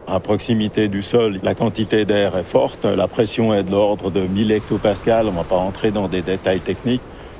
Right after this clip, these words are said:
Mais après, quand on monte, par exemple, à cinq mille cinq cents mètres d'altitude, on va retrouver à peu près la moitié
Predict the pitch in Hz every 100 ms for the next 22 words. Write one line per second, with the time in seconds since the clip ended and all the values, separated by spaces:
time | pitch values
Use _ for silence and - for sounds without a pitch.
0 | - 95 101 92 123 123 104 92 104 101
1 | 113 - 95 87 107 98 92 95 98 98
2 | 90 101 - 107 98 90 95 85 107 127
3 | 123 107 92 87 98 - 107 113 113 104
4 | 104 - 104 95 101 110 - 117